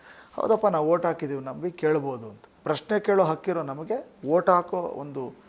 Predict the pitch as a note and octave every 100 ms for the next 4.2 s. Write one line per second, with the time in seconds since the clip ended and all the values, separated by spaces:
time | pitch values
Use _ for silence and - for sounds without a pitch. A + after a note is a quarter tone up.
0 | - - - F#3+ F#3+ A#3+ B3 G#3 E3 C#3+
1 | C#3 - D3+ D#3+ - G#2 - - - -
2 | - C#3 D#3+ D#3+ F3+ F3 D#3+ D#3+ E3 E3
3 | E3 D#3 D#3 D3+ D#3 D3+ E3 D#3+ D#3 D3+
4 | C#3+